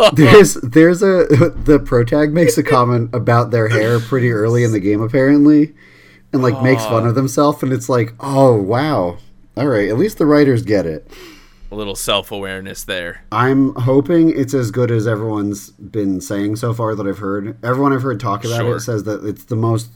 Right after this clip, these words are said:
Speaker 2: like, well animated and, like, the presentation is the best.
Speaker 1: Right.
Speaker 2: And that's important. I'm scared about being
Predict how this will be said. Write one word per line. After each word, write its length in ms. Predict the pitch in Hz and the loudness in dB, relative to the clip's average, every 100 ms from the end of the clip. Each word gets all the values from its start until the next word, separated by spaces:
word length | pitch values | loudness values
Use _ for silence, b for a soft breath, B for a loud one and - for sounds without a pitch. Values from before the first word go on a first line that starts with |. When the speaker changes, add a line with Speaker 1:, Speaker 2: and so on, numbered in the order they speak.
| _ 113 | _ -6
Speaker 2:
like, 320 | 104 95 - _ _ _ 107 | -6 -6 -16 _ _ _ -6
well 400 | 120 127 127 - | -2 0 -2 -4
animated 800 | 101 104 110 127 139 151 151 147 _ b b b b _ | -8 -6 -2 0 2 0 -2 -12 _ b b b b _
and, 560 | 117 117 104 95 87 82 _ _ _ - | -4 -2 -2 -4 -6 -10 _ _ _ -10
like, 220 | 104 101 | -8 -6
the 80 | 117 | -10
presentation 720 | - 117 113 101 107 110 120 | -4 -4 -4 -6 -6 -6 -6
is 140 | 120 | -6
the 80 | 110 | -4
best. 420 | 101 120 120 - _ b b b 110 | -6 -6 -8 -14 _ b b b -12
Speaker 1:
Right. 460 | 113 104 85 69 110 | -4 -4 -6 -12 -4
Speaker 2:
And 600 | 117 113 107 101 95 98 _ _ _ _ | -2 -2 -4 -6 -10 -20 _ _ _ _
that's 280 | 104 120 117 | -6 -6 -4
important. 640 | 117 104 127 120 98 90 - b b b b b | -6 -4 -4 -4 -6 -8 -14 b b b b b
I'm 180 | 107 113 | -8 -6
scared 500 | 113 - 123 120 117 | -6 -2 0 2 0
about 540 | 110 104 104 98 98 - _ - - - _ 101 | -4 -6 -4 -4 -6 -12 _ -20 -20 -20 _ -10
being 720 | 120 120 113 107 101 98 101 | -4 -2 0 0 -2 -4 -6